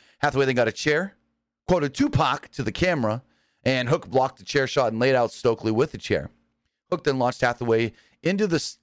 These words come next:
uh, setup railing in the ring, and instead of going for the pin, opted for the red rub,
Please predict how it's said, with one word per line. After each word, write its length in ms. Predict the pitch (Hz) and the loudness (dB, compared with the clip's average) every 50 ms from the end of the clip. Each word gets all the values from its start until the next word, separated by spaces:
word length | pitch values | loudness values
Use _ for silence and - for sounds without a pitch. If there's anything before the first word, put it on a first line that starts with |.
| _ | _
uh, 160 | - 123 123 117 | 0 0 0 0
setup 320 | - - 170 156 156 - 110 | 0 0 0 0 0 0 -2
railing 600 | 117 117 127 135 139 135 131 131 127 123 117 - - | -2 0 2 2 2 2 0 -2 -2 -4 -6 -6 -6
in 160 | 120 117 107 | -4 -2 -2
the 100 | 98 92 | -2 -2
ring, 480 | 95 117 143 156 151 147 147 147 139 - _ _ _ _ _ _ _ _ _ _ _ _ _ _ _ _ _ _ _ - | 0 0 0 -2 -2 -4 -8 -10 -12 -16 _ _ _ _ _ _ _ _ _ _ _ _ _ _ _ _ _ _ _ -4
and 180 | 107 110 113 117 | -2 0 0 0
instead 240 | 117 - - 147 143 | 0 0 0 0 2
of 60 | 127 | 2
going 160 | 135 131 120 | 2 0 0
for 80 | 123 113 | -2 -4
the 100 | 117 - | -2 0
pin, 240 | - 180 185 165 | 0 0 0 0
opted 560 | 123 110 123 127 123 - _ - 135 131 131 - | 0 0 0 -2 -2 -6 _ -4 -4 -4 -4 -4
for 140 | - 120 | -4 -2
the 100 | 107 107 | 0 0
red 320 | 104 95 110 117 113 101 98 | 0 2 2 0 0 0 2
rub, 260 | 101 98 95 90 | 2 2 2 0